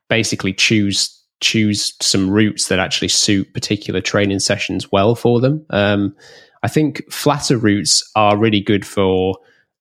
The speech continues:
uh, you know, those t-, fairly routine, uh, endurance, uh, a-, you know, aerobic development rides where you're, um,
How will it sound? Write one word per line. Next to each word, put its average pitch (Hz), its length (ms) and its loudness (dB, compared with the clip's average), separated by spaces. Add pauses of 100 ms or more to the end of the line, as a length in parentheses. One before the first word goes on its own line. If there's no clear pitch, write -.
(140)
uh, - 40 -8
you 104 180 -4
know, 98 80 2
those 95 460 0 (180)
t-, - 280 -20 (220)
fairly 98 540 0
routine, 98 800 0 (120)
uh, 95 240 0
endurance, 101 1000 0
uh, 92 240 0
a-, 98 180 -4
you 110 100 0
know, 90 100 0
aerobic 101 440 2
development 92 520 -2
rides 98 380 -4
where 98 160 2
you're, 95 380 0 (400)
um, 95 640 0